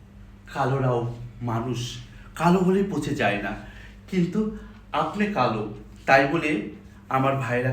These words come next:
কিন্তু আপনাকে পছন্দ করছে না, আপনার জিনিসকে পছন্দ করছে না। এনারা তো ভিখারি, এই ভিখারিদেরকে একটু উচিত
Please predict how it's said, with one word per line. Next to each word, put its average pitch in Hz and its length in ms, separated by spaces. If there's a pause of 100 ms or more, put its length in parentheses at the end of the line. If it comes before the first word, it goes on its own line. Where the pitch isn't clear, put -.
কিন্তু 123 240 (520)
আপনাকে 180 360 (100)
পছন্দ 117 240 (120)
করছে 113 280
না, 107 60 (260)
আপনার 165 280
জিনিসকে 170 320 (100)
পছন্দ 113 260 (120)
করছে 110 320
না। 104 60 (440)
এনারা 185 280
তো 220 40 (100)
ভিখারি, 151 380 (360)
এই 135 120
ভিখারিদেরকে 202 580
একটু 226 140 (500)
উচিত 202 180